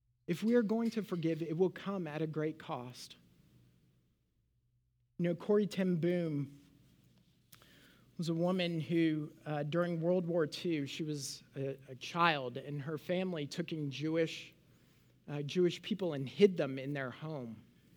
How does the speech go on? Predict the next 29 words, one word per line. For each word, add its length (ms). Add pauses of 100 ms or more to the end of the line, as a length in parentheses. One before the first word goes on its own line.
(1800)
And, 280
and 160
Corrie 240
ten 200
Boom 280
and 120
her 120
family, 480
it 80
was 160
discovered 500
what 180
they 100
were 120
doing, 380
and 180
so 320
they 200
took 260
her 240
and 140
her 160
sister 420
and 160
they 120
put, 340 (460)
put 180
them 300
in 380